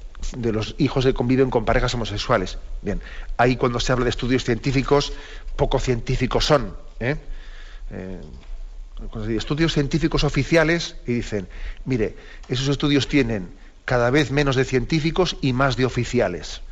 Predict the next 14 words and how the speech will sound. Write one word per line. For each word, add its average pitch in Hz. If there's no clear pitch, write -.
Yo 127
cuando 143
escucho 139
eso 135
de 120
"estudios 156
científicos 160
oficiales 156
han 143
dicho", 160
sí, 123
digo, 98
"poco 139
científico 139